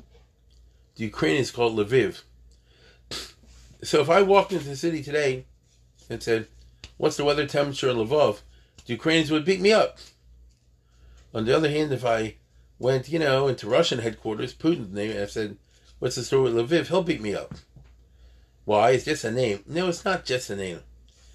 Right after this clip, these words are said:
A name can be used as a hegemonic discourse. And when it comes to the state of Israel, of course, when Israel became, when the Arabs conquered it back in the six and seven hundreds, they put in all kind of Arab names.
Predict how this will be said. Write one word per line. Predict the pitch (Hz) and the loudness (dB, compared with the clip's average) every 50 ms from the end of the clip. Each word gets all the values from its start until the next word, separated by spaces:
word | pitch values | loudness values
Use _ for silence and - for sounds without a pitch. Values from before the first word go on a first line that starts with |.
| - - - _ - | -20 -20 -20 _ -12
A | - 107 | -8 -6
name | 110 123 139 170 185 175 | -2 0 0 0 0 0
can | - 165 143 131 | -2 -4 -4 -4
be | 120 | -4
used | 131 151 160 151 135 117 - - - - - - _ _ _ _ _ - - - - _ _ - | -2 -2 0 0 0 -2 -6 -8 -12 -18 -20 -20 _ _ _ _ _ -20 -20 -20 -20 _ _ -12
as | 107 101 | -10 -8
a | 107 | -4
hegemonic | 113 123 113 107 113 113 127 139 139 131 123 | -4 -4 -2 -2 -2 0 2 2 2 2 2
discourse. | - 127 123 - - - 123 127 143 151 - - - - _ _ _ - - - - - _ _ _ _ _ _ _ _ _ _ - - - - | 0 -2 -2 -2 -4 -6 -4 -4 -4 -4 -6 -10 -16 -18 _ _ _ -20 -20 -20 -20 -20 _ _ _ _ _ _ _ _ _ _ -20 -20 -10 -2
And | - 117 120 120 127 - - - _ _ _ _ _ - _ _ - | 0 2 2 2 0 -4 -10 -20 _ _ _ _ _ -20 _ _ -4
when | 123 123 | -2 -2
it | 120 - | -2 -2
comes | 160 156 151 - | -2 -4 -4 -4
to | 131 | -6
the | 110 | -6
state | - - 135 131 | -4 -2 -2 0
of | 135 131 185 | 0 0 0
Israel, | 226 220 202 151 123 101 | 0 0 0 0 0 0
of | 98 - | -2 -6
course, | - 95 92 107 - - - _ _ _ _ _ _ _ - - - - | -8 -6 -6 -6 -8 -10 -16 _ _ _ _ _ _ _ -20 -20 -14 -10
when | - 120 | -6 -4
Israel | 113 143 160 - - 127 | -2 -2 -2 -2 -4 -6
became, | 127 120 135 127 123 - - - - - - - - - | -4 -2 0 0 0 -2 -6 -20 -20 -20 -20 -20 -6 -4
when | 120 120 | -2 0
the | 120 123 131 | 0 2 4
Arabs | 147 175 202 202 - - | 6 6 6 4 0 -2
conquered | - - 139 135 135 139 127 | -4 -2 -2 -2 -2 -2 -2
it | 117 104 | -2 0
back | - 123 123 123 - | 0 -2 -2 -2 -4
in | 107 | -8
the | 104 101 | -10 -10
six | - - 104 - - | -10 -10 -12 -12 -12
and | 117 | -8
seven | - - 127 123 123 123 | -2 0 0 0 0 -2
hundreds, | 135 160 185 147 131 131 131 - - _ _ _ _ _ _ _ - | -4 -4 -2 -2 -4 -4 -4 -8 -16 _ _ _ _ _ _ _ -6
they | - 120 | -4 -4
put | 117 - 143 139 | -2 0 0 0
in | 143 | 2
all | 143 147 143 | 0 0 0
kind | - 156 147 | 0 -2 0
of | 147 143 | 2 4
Arab | 139 143 139 143 | 4 4 2 2
names. | 165 185 202 180 123 - - - - | 0 0 0 0 -2 -6 -10 -16 -16